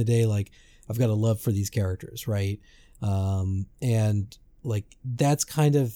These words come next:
the level of intensity that I expect from a director of Marvel. So, and then I, you know, if they come out with a, a lesser than,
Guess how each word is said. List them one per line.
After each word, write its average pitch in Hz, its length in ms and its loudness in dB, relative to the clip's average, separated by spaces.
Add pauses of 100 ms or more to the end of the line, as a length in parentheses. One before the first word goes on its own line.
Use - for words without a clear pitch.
the 123 280 -2
level 123 640 4
of 113 180 -2
intensity 113 600 2
that 107 120 -2
I 104 60 0
expect 104 480 -2
from 104 500 -4 (400)
a 113 80 -2
director 107 400 0
of 95 140 -2
Marvel. 104 500 -2
So, 104 460 0 (340)
and 139 120 4
then 139 140 4
I, 131 200 2
you 165 80 0
know, 113 160 0
if 143 140 2
they 147 120 4
come 147 240 2
out 139 100 4
with 139 140 -2
a, 143 140 0 (100)
a 156 100 0
lesser 151 380 4
than, 143 380 2